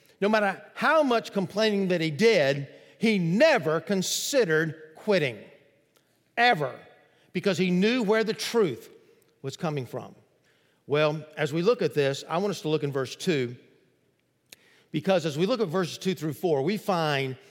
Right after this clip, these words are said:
the heart, really, of the book. And he says this, God comes back and begins to talk to Habakkuk once again. He says, "And the Lord answered me,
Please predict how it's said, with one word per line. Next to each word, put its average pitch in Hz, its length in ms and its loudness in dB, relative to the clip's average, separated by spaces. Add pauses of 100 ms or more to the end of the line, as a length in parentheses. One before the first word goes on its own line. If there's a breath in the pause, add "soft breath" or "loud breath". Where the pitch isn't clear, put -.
(120)
the 170 80 -2
heart, 151 600 -6 (320 soft breath)
really, 139 300 -2
of 127 140 -6
the 120 80 -6
book. 123 460 -2 (640 soft breath)
And 151 160 -2
he 214 100 0
says 151 420 0
this, 127 300 -2
God 151 380 -2 (100)
comes 156 240 -4
back 135 280 -4
and 151 240 -6
begins 147 400 -4
to 147 180 -6 (260 loud breath)
talk 156 460 -2 (320 soft breath)
to 175 140 0
Habakkuk 143 420 -2 (160)
once 120 240 -10
again. 123 380 -4 (500 soft breath)
He 190 160 -4
says, 147 340 0
"And 165 180 -4
the 175 80 -2
Lord 220 280 2
answered 170 560 -2
me, 107 300 -6